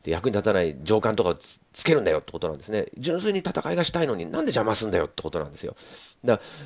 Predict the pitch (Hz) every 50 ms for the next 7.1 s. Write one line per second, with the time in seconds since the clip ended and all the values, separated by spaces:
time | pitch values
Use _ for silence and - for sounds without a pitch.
0 | - - - - - - _ _ _ - - 120 127 151 160 165 151 120 98 98
1 | 104 - 151 165 170 170 185 170 139 101 85 95 110 117 - 123 127 110 - 120
2 | 120 - 139 - - 127 113 - 123 117 - - 104 - - - - 90 87 -
3 | - - - - _ - 117 - 117 98 - _ _ _ _ - 82 87 - _
4 | _ - 101 98 90 87 - _ _ - - 123 127 139 139 139 - - 131 131
5 | 127 131 120 104 87 76 85 101 110 101 117 107 107 95 - 104 101 101 92 -
6 | 78 76 - - 123 135 127 123 107 87 85 - 170 196 180 151 107 - 95 82
7 | 78